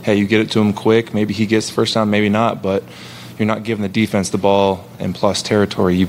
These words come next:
you punt it down, make them earn their points. So, um, again, it's just stuff like that, um, to keep working on to, you know, m-,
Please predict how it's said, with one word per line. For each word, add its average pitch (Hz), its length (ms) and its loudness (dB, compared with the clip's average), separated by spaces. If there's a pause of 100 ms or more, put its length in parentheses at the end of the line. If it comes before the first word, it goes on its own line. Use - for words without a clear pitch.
you 110 100 2
punt 104 240 -2
it - 100 -6
down, 101 480 0
make 95 200 -2
them 101 140 0
earn 98 180 2
their 95 120 0
points. 107 460 0
So, 95 320 2 (380)
um, 92 200 2
again, 101 240 0
it's 92 100 -2
just - 140 -2
stuff - 280 -2
like 95 220 -2
that, 98 460 -2 (420)
um, 90 480 0 (100)
to 107 60 -4
keep 104 300 -2
working 101 320 0
on 92 300 0
to, 92 540 2 (140)
you - 120 2
know, 92 280 4 (760)
m-, - 120 2